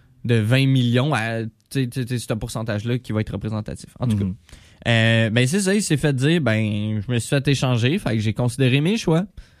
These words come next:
Speaker 1: Ben, ça a l'air qu'il voulait pas signer en Caroline.
Speaker 2: Ouais.
Speaker 1: <laughs> Fait que, il s'est fait rééchanger.
Speaker 2: Oh, wow.
Speaker 1: Euh, il s'est fait, euh, rééchanger, en fait, aux, euh, Stars de Dallas, euh, à la date limite des échanges, euh, pour, euh, deux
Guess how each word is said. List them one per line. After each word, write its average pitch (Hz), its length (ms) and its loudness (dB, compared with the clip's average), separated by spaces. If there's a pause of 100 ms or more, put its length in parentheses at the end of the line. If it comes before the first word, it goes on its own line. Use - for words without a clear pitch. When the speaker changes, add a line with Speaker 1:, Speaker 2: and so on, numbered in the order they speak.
(560)
Speaker 1:
Ben, 127 260 4
ça 147 140 0
a 151 40 2
l'air 170 100 0
qu'il 180 100 -4
voulait 196 140 0
pas 120 160 0
signer 120 240 -4
en 120 60 -2
Caroline. 131 380 0
Speaker 2:
Ouais. 147 300 2 (720)
Speaker 1:
<laughs> 120 100 -4
Fait 120 180 2
que, 127 280 2 (480)
il 120 80 0
s'est 123 160 0
fait 190 160 2
rééchanger. 208 720 2 (800)
Speaker 2:
Oh, 104 40 -2
wow. 95 340 0 (380)
Speaker 1:
Euh, 127 300 2
il 123 80 2
s'est 123 160 0
fait, 156 280 0
euh, 110 140 2
rééchanger, 127 880 0
en 104 140 0
fait, 139 440 -2
aux, 110 220 0
euh, 107 100 2
Stars 151 440 0
de 120 120 0
Dallas, 127 720 0
euh, 101 200 -2
à 135 80 0
la 160 100 2
date 160 200 0
limite 135 200 2
des 120 200 0
échanges, 120 500 0 (520)
euh, 107 140 2 (120)
pour, 156 420 4
euh, 110 180 4
deux 180 480 2